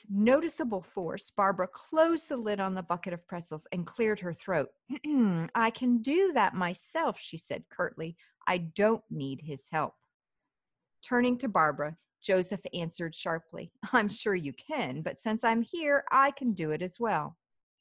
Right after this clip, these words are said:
Knowing she wasn't gonna get rid of him until she showed him where the flour was, Barbara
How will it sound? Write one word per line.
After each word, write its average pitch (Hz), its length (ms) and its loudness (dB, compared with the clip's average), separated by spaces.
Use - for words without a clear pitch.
Knowing 185 340 2
she 156 220 -6
wasn't 170 320 -2
gonna 147 180 -6
get 147 160 -10
rid 170 220 -6
of 147 80 -6
him 143 240 -8
until 147 260 -6
she - 180 -12
showed 175 480 -4
him 160 200 -4
where 170 200 0
the 139 100 -6
flour 190 380 0
was, - 460 -10
Barbara 180 340 0